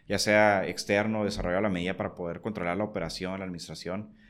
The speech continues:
y a cierto punto la, la, el análisis de datos para tomar,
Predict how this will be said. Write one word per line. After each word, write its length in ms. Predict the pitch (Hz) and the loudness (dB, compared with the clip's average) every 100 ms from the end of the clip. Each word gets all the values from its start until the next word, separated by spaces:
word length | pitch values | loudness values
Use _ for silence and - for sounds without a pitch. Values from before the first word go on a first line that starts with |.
| _ | _
y 60 | - | -8
a 40 | |
cierto 400 | 87 - 95 104 | -4 -4 -4 -6
punto 320 | - 101 - 107 | -6 -6 -2 0
la, 400 | 92 82 78 - - _ _ _ _ | 0 0 -2 -4 -18 _ _ _ _
la, 340 | 85 85 85 | -4 0 2
el 80 | 90 | 4
análisis 540 | 95 95 101 107 120 95 | 4 4 4 2 -2 -2
de 60 | |
datos 480 | 87 92 - - - - - - - - - _ - - - _ - | 0 0 -2 -12 -4 -4 -4 -10 -20 -20 -20 _ -20 -20 -20 _ -12
para 120 | - 82 | -8 -6
tomar, 340 | 85 85 92 | -4 -4 -4